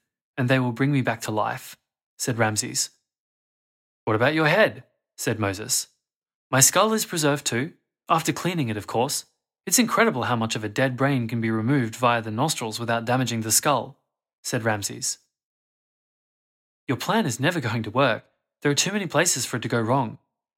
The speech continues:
What if someone breaks into your tomb and steals your skull? They might use it for evil," said Moses.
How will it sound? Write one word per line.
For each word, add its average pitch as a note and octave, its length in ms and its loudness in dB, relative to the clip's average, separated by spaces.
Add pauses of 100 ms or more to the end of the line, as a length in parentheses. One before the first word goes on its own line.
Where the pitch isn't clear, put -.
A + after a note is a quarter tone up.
(300)
What D#3+ 140 4
if E3+ 80 0
someone D3 260 2
breaks C3+ 300 2
into D3 160 -2
your C#3 60 0
tomb F3+ 280 -4
and A2 140 -2
steals B2 340 -2
your C3 120 0
skull? - 540 0 (500)
They D3 100 2
might C3 180 2
use A#2+ 180 0
it D#3+ 120 0
for E3 120 2
evil," D3 440 -4 (160)
said A#2+ 220 0
Moses. A2+ 520 -2